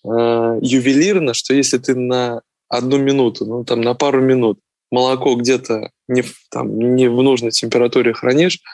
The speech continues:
все, оно скисло, ты получаешь кучу негатива не только на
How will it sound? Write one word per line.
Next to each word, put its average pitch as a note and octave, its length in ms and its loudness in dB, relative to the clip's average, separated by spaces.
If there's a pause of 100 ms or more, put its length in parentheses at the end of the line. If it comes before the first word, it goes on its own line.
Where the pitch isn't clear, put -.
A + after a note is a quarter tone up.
все, A2+ 260 -2
оно A#2 800 2
скисло, - 480 -2
ты - 100 -14
получаешь A#2 520 0 (320)
кучу B2+ 320 -2
негатива A#2+ 720 2 (280)
не C3 140 0
только C3 340 0
на A2+ 460 -4